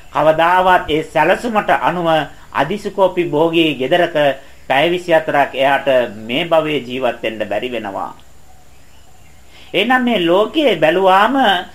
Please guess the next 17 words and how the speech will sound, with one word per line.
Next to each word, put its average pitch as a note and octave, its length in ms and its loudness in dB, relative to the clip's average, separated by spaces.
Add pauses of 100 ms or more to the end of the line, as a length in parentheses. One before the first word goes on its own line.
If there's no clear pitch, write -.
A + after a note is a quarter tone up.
(120)
අපට G#3+ 380 -4
පේන්නේ C4 360 -2
මේ F#3+ 220 -2
ලෝකයේ B3+ 500 2
තුල E4 200 0 (100)
ලෝක G#3+ 340 2
හදලා D3+ 400 0
මිනිස්සු. C3+ 520 -6 (1040)
ඒ G#3+ 300 2
ලෝකය A#3 520 2
නඩත්තු E3+ 560 0
කරන්න F#3+ 420 2 (480)
මිනිස්සු F#3 540 -4
භෞතිකවත් E3 880 2
මානසිකවත් D#3 920 2
දුක් C3+ 220 -8
විඳිනවා. A#2 600 -4